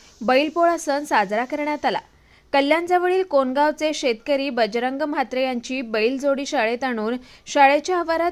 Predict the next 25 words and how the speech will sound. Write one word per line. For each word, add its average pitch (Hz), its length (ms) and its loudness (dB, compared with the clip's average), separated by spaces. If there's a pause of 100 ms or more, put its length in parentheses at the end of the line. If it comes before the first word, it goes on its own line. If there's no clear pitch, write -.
विद्यार्थ्यांच्या 277 680 -2
मदतीने 254 680 -4
सहशिक्षक 254 760 -4
ओमप्रकाश 262 600 -4
धनविजय, 220 640 -2 (380)
रामदास 262 500 4
बोराडे 285 400 2
आणि 311 200 -4
विद्या 262 340 -2
कांबळे 277 360 0
यांनी 262 340 -2
बैलांना 233 560 -4
सजवलं. 285 480 -4 (560)
शिक्षकांनी 214 600 -6
बैलांची 226 600 -4
पूजा 233 400 -6
केली. 277 300 -6 (500)
विद्यार्थ्यांचे 294 640 2
प्रतिनिधी 285 540 -4
म्हणून 285 400 -2
विघ्नेश 254 500 -4
थोरात, 262 300 2
स्वरा 240 400 -2
विरा-, 240 440 -2
विरणाक, 233 640 -2